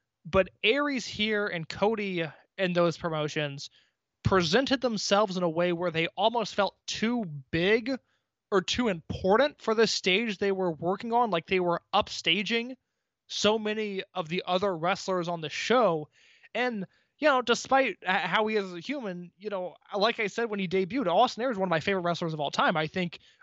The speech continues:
other than Bryan Danielson, he's the best Ring of Honor wrestler there ever was. And Dragon Gate U S A, though, it's just, it's just not the same. It's just not clicking. And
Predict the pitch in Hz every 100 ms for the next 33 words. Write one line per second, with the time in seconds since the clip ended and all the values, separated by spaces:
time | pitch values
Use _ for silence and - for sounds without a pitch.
0 | _ 214 240 196 185 196 180 196 254 175
1 | 170 160 160 196 185 170 175 165 170 165
2 | 160 170 185 160 156 151 151 220 214 147
3 | - _ _ _ _ - 190 294 359 285
4 | 240 202 254 294 180 151 143 - _ _
5 | _ _ _ 226 - 160 170 302 - -
6 | _ _ _ - 220 - 185 302 196 160
7 | 175 247 - - 170 - - 196 240 147
8 | 139 170 175 175 233 285 - 175 220 226
9 | _ - - 220 262 170 143 143 - _
10 | _ _ _ _ - 196 190